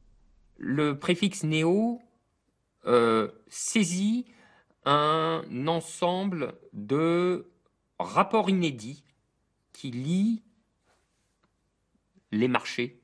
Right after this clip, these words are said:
C'est compli-, c'est, j'ai toujours un peu de réticence, hein, à utiliser cette catégorie. Elle est, bon, je, je m'en expliquerai peut-être plus tard, mais qui lie les marchés et l'État.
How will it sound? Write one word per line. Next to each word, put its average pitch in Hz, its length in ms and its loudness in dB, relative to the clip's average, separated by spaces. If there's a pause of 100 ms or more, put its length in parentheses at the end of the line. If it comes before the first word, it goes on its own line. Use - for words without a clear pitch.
(140)
C'est - 400 -18
compli-, - 300 -6
c'est, - 260 -4 (260)
j'ai 117 140 -12
toujours 160 160 2
un 135 40 4
peu 131 120 -4
de 110 40 -4
réticence, 107 480 -6
hein, 101 100 -4
à 110 120 -6
utiliser 98 400 -6
cette 92 160 -10
catégorie. 113 380 -4
Elle 107 140 -2
est, 98 120 -2
bon, 90 340 -8 (460)
je, 90 180 -8
je 85 140 -10
m'en 101 100 -2
expliquerai 95 440 -8
peut-être - 220 -8
plus 123 120 -8
tard, 139 200 0
mais 92 180 -4 (360)
qui - 160 -4
lie 180 460 -2
les 117 180 0
marchés 165 680 -2 (540)
et 175 80 4
l'État. - 440 -4